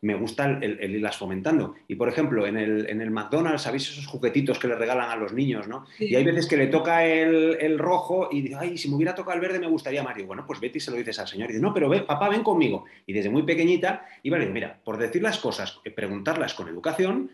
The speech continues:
Speaker 1: no pasa absolutamente nada". Entonces, iba para allá con su muñequito, con cara de buena y a las coletas así, decía, "Por favor, ¿me lo podrías cambiar por otro?". Y entonces el señor, eh, pues unas veces era que sí y otras que no. Y lo hilo con lo que decías del, del no antes, ¿no? Entonces, cuando era que no,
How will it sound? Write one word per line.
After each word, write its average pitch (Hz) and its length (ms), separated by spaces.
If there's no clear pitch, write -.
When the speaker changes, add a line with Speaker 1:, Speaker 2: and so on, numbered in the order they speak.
Speaker 1:
no 143 200
pasa 196 200
absolutamente 110 580
nada". 190 460
Entonces, 110 460
iba 127 280
para 131 140
allá 131 200
con 131 100
su 131 100
muñequito, 139 560
con 98 140
cara 117 200
de 120 80
buena 131 240
y 127 40
a 120 40
las 113 160
coletas 120 400
así, 156 360
decía, 123 200
"Por 135 160
favor, 151 240
¿me 180 100
lo 165 100
podrías 160 360
cambiar 247 360
por 202 140
otro?". 175 380
Y 139 80
entonces 143 240
el 143 80
señor, 113 460
eh, 110 220
pues 98 200
unas 127 220
veces 131 220
era 127 160
que 147 100
sí 220 280
y 147 80
otras 190 280
que 156 120
no. 170 340
Y 110 140
lo 113 120
hilo 147 260
con 139 100
lo 131 100
que 127 100
decías 120 380
del, 113 260
del 110 200
no 117 160
antes, 113 300
¿no? 123 200
Entonces, 143 260
cuando 123 240
era 156 160
que 170 100
no, 220 380